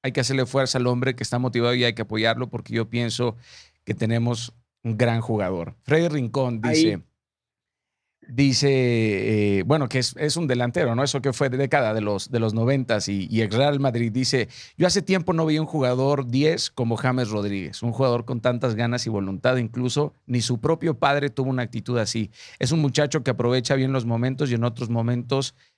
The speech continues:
Speaker 1: a él lo aprovechan muy mal". Eso me, me gusta. Faustino Asprilla dice, "Uno de los delanteros colombianos más importantes de la historia, sin duda también.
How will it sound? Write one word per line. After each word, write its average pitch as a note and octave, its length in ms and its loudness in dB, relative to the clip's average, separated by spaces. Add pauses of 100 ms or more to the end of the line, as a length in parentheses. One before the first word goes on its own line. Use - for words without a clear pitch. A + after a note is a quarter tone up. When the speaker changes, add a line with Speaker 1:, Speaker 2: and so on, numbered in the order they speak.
(180)
Speaker 1:
a A2+ 140 0
él C3 140 4
lo C3 80 2
aprovechan A2 500 0
muy A2 140 0
mal". F#2+ 300 -4
Eso G2+ 220 -2
me, A2 220 -2
me A2 120 -2
gusta. A2+ 320 -2
Faustino G#3 760 -2 (260)
Asprilla C3 480 0
dice, B2 240 0
"Uno C#3+ 160 0
de C3+ 80 2
los A#2+ 100 0
delanteros A2+ 400 0
colombianos A2+ 420 0
más A#2+ 200 -2
importantes A2 480 -2
de G#2 40 -2
la F#2+ 60 -4
historia, G#2+ 320 -2
sin F#2 200 -6
duda G#2 200 -2
también. B2 400 0